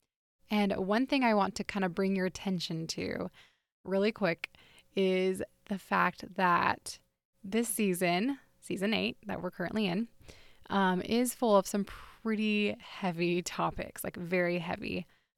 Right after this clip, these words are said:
And we very intentionally have sprinkled these types of episodes in there. So I know it can feel a little bit cringy. You're like, "Oh, she's telling us what to do again." <laughs> Um, but I do think it's really important to sprinkle in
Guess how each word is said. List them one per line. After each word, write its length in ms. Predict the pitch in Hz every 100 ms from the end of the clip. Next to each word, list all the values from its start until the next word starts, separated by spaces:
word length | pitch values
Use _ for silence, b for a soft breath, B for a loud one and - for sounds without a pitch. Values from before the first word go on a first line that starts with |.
| _
And 680 | 220 214 196 185 185 175 175 - _ _ _ _
we 220 | 190 208
very 300 | 190 208 208
intentionally 760 | 196 190 - 202 196 - 190 180
have 140 | 180
sprinkled 480 | - 185 180 175 170 -
these 220 | 185 185
types 240 | - 170 -
of 100 | -
episodes 640 | - - 170 - - 180 -
in 240 | - 175 170
there. 200 | 175 190
So 100 | 196
I 120 | 190
know 160 | 190
it 100 | 196
can 180 | - 208
feel 240 | 190 196 180
a 80 |
little 200 | 180 180
bit 180 | 180 214
cringy. 360 | - 202 185 180
You're 180 | 185 180
like, 180 | 175 -
"Oh, 280 | 190 190
she's 220 | 170 196 160
telling 260 | 185 185
us 120 | 190
what 140 | - 190
to 80 | 220
do 200 | 202 185
again." 360 | 185 180 180 b
<laughs> 40 | b b b b _ -
Um, 360 | 196 - 233
but 200 | 208 220
I 160 | 190 185
do 160 | 185 202
think 180 | 214
it's 100 | 214
really 240 | 190 185 185
important 420 | 185 - 180 185
to 80 | 190
sprinkle 420 | - 185 170 175
in 280 | 175 175